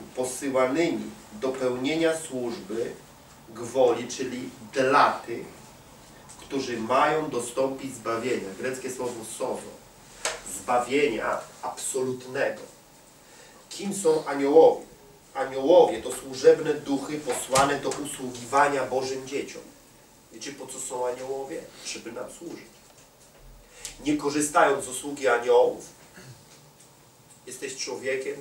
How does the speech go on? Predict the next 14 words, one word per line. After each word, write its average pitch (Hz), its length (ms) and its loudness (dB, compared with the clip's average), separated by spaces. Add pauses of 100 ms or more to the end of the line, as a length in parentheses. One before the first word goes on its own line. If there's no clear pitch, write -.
(100)
który 120 360 -6 (140)
nie 127 100 -10
korzysta 131 500 -6
z - 100 -8
kolejnego 123 460 -4
kanału 113 460 -4
Bożego 107 380 -8
błogosławieństwa. - 880 -14 (3000)
Nie 147 120 2
rozumiejąc 151 800 6
zasadności 127 720 -2
funkcjonowania 120 800 -2
Bożych 104 440 -4
aniołów. 101 300 -6